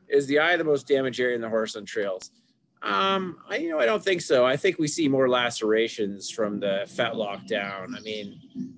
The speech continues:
bogs, stream crossings, wire, downfall, deadfall, you know, I think we still see more lacerations, but, um, I,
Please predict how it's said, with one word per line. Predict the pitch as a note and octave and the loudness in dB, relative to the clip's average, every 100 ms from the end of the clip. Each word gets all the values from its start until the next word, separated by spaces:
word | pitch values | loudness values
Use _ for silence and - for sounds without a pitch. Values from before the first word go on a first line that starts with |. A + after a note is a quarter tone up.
| - | -4
bogs, | A#2 A#2+ B2 A#2 A2 | -2 0 0 0 -2
stream | - - C3 B2+ A#2+ | -6 -4 0 0 0
crossings, | B2+ A2+ A2 - A2 G#2 G2+ F#2+ | 0 2 0 -2 -4 -4 -8 -8
wire, | G#2 A2 A#2 A2+ A2 G#2+ G#2 G2 _ _ _ - _ _ _ - | -4 -2 0 2 2 2 0 -4 _ _ _ -20 _ _ _ -2
downfall, | A#2+ A2+ A#2+ A#2 - A2+ A2 A2 | 0 0 -2 -4 0 2 4 2
deadfall, | A2 A2+ A2+ - A2+ G#2+ G#2+ G#2 G2 | 2 0 0 0 2 4 2 0 -2
you | A2 | -4
know, | G#2 G2+ G2+ G2+ - _ - - | -2 0 -2 -8 -16 _ -20 -10
I | A#2+ | -6
think | F#3 D#3+ | -4 -2
we | C#3 | -4
still | - C3+ | 2 2
see | B2 B2 | 2 -2
more | A2 G#2+ | 0 0
lacerations, | G#2+ G2+ - G#2 G#2+ A2 G2 F#2+ | 0 -4 -2 0 0 -4 -14 -6
but, | G#2 F#2+ F#2 - _ _ _ - _ - | -2 -2 -4 -18 _ _ _ -20 _ -10
um, | G2 G2 G2 F#2+ F#2+ - _ _ _ - _ _ _ _ _ - - - - - | -6 -6 -6 -8 -12 -18 _ _ _ -20 _ _ _ _ _ -20 -20 -20 -20 -8
I, | B2+ B2 A#2 A2+ | -4 0 0 0